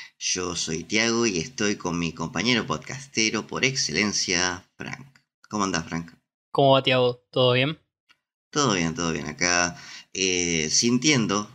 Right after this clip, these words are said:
Speaker 1: la, la llegada de la primavera, entrando en calorcito. Ya empezó la primavera, pero ahora se siente realmente. Así que acá estamos, ansiosos por analizar otro capítulo de Oye Arnold.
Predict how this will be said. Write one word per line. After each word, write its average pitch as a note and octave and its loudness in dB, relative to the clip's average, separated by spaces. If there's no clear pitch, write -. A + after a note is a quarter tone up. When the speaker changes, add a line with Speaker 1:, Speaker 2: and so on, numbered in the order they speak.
Speaker 1:
la, - -8
la - -6
llegada F2+ 0
de F#2 -2
la F#2 -2
primavera, B2+ 0
entrando D#2+ -4
en E2+ -6
calorcito. G#2 -6
Ya F2+ -2
empezó F#2+ -2
la D#2+ 0
primavera, D2+ -4
pero C#2+ -8
ahora E2 0
se - 0
siente F2+ 0
realmente. F#2 -4
Así F3 -4
que - -2
acá E2+ -4
estamos, D#2+ -6
ansiosos C3+ -2
por E2+ -6
analizar D#2+ -4
otro E2+ -6
capítulo G2 -6
de D#2+ -6
Oye D#2+ -4
Arnold. B1 -14